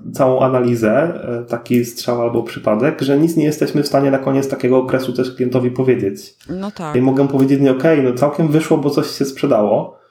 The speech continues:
Speaker 1: ale nie jestem w stanie powiedzieć mu, dlaczego i które słowa kluczowe to zrobiły. Po prostu się udało.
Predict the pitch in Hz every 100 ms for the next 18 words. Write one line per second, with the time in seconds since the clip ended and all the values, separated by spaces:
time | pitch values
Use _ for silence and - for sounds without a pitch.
0 | _ _ - 127 139 151 151 147 139 139
1 | 135 131 131 131 - 139 135 135 135 139
2 | 143 143 135 131 127 127 127 131 127 117
3 | 123 127 - 127 127 127 107 92 - -
4 | _ _ - - 123 131 - 127 120 98
5 | 95 98 -